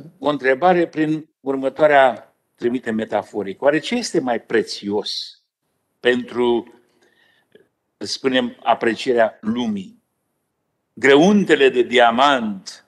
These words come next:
de pe colierul reginei la bal, care se vede, sau bolovanul de diamant din fundul unei mine închise. Noi suntem chiar bolovanul de diamant într-o mină care nu este exploatată.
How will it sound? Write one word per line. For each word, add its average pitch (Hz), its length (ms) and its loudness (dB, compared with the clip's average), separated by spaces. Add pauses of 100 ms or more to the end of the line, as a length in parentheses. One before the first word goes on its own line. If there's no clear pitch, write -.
de 113 180 0
pe 117 180 0
colierul 117 520 0
reginei 104 760 -8 (760)
la 98 160 2
bal, 101 520 -4 (400)
care 190 180 -6
se 196 140 -8
vede, 190 360 -6 (720)
sau 233 180 6
bolovanul 180 540 6
de 143 120 2
diamant 147 440 2
din 151 220 -2
fundul 175 440 -2
unei 143 260 -2
mine 147 240 -6
închise. 135 600 -10 (1200)
Noi 131 140 -8
suntem 190 480 0
chiar 180 220 4
bolovanul 170 540 2
de 135 100 -4
diamant 123 500 0
într-o 165 320 -2
mină 190 280 -6
care 170 240 -6
nu 175 140 -8
este 156 220 -16
exploatată. - 640 -16